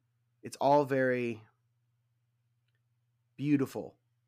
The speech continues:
in a lot of ways. And, but it's talking about, that is, that is No Country for Old Men. That is for the young.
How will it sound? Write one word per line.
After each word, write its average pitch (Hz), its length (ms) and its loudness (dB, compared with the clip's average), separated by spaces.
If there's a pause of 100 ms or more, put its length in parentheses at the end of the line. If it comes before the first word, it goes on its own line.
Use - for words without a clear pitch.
(220)
in 120 60 -6
a 120 40 -4
lot 104 180 -6
of 101 120 -12
ways. - 480 -12 (1900)
And, 120 420 -8 (380)
but 131 120 -6
it's - 120 -16
talking 131 380 -4
about, 110 420 -8 (1000)
that 127 200 -2
is, 123 260 -6
that 127 280 0
is 123 180 -10
No 123 240 -4
Country 117 340 -8
for 107 180 -10
Old 101 240 -8
Men. 80 320 -12 (420)
That 120 160 -6
is 120 100 -12
for 120 200 -10
the 107 100 -12
young. 67 280 -12